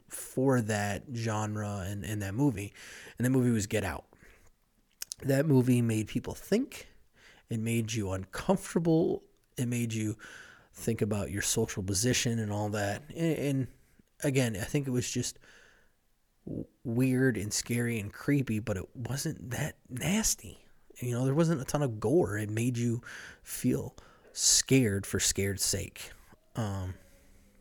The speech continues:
so I think that this movie and what they're doing is going to bring that suspense and that thinking man's horror in, back into it. Um, because this movie's based on the fact that, you know, the more noise or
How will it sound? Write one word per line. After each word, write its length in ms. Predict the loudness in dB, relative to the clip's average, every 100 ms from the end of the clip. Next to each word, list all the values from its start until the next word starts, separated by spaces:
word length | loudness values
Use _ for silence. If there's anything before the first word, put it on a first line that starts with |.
| -10 -10 -14 -20 -8
so 180 | 2 4
I 100 | 4
think 240 | 2 0
that 160 | 0 0
this 240 | 2 2
movie 380 | 2 4 4 2
and 180 | 0 0
what 200 | -2 0
they're 180 | 0 0
doing 640 | 2 2 4 2 -2 -8 -12 -20 -20 -20 -6
is 140 | -4 0
going 220 | 0 -2
to 160 | -2 -4
bring 380 | 0 0 2 0
that 200 | 0 0
suspense 760 | 0 0 -2 -2 -2 -2 -2
and 280 | -2 -2 -2
that 180 | -4 -4
thinking 560 | -6 -2 0 0 -2 0
man's 300 | 0 -2 -2
horror 360 | 0 0 0
in, 220 | -2 -6
back 300 | -2 -2 0
into 280 | -2 0 -2
it. 200 | -4 -8 -20 -20 -20 -20 -10
Um, 400 | -6 -4 -4 -8 -8
because 440 | -4 0 0 2
this 200 | 0 0
movie's 280 | 2 2 2
based 280 | 2 0 0
on 160 | -2 -4
the 60 |
fact 340 | -2 -2 -2 -2
that, 180 | -4 -6 -16 -20 -20 _
you 120 | -4
know, 140 | -2
the 160 | -2 0
more 440 | 2 4 4 4
noise 720 | 4 2 4 4 4 2 0 -2
or 220 | -2